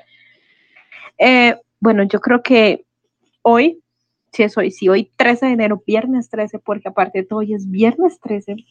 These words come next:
eh, está de aniversario lo que es para mí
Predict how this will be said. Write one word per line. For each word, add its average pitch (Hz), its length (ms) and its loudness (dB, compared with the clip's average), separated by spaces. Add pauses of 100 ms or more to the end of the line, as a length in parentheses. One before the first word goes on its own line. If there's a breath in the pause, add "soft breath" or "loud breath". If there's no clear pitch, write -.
eh, 202 440 0 (460)
está 202 280 0
de 196 100 6
aniversario 202 840 0 (1300)
lo 202 180 -2
que 208 80 0
es 202 80 -8
para 220 280 2
mí 208 300 2